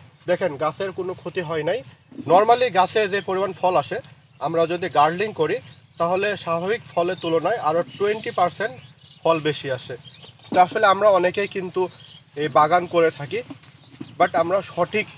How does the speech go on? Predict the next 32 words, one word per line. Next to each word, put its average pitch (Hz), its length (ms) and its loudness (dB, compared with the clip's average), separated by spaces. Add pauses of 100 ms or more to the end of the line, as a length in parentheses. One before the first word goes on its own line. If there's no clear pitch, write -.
(240)
নিয়মটা 180 320 0 (100)
কিন্তু 180 280 -2 (120)
জানি 143 260 2
না, 117 60 -6 (420)
আর 139 80 0 (120)
সঠিক 175 300 0 (160)
নিয়ম 185 200 0 (140)
না 160 80 6 (100)
জানার 196 340 0
কারণে 170 320 2 (460)
আমরা 175 240 0
কিন্তু 190 280 -6
অনেক 190 160 0 (200)
ফল 170 180 2 (160)
কম 175 140 2 (100)
পাই। 127 140 -2 (420)
এখানে 247 240 2 (320)
বেশি 214 240 -2
কিছু 220 200 -6
না, 165 60 -2 (100)
শুধুমাত্র 247 460 0
একটি - 200 -12
টেকনিক। 165 320 -2 (520)
এই 175 160 -2
টেকনিকটা 220 420 -2 (140)
যদি 196 220 -2
কেউ 208 120 -2 (100)
ফলো 214 300 2
করে 185 160 2 (440)
তাহলে 170 280 4
কিন্তু 185 200 -6 (380)
গাছে 165 220 -2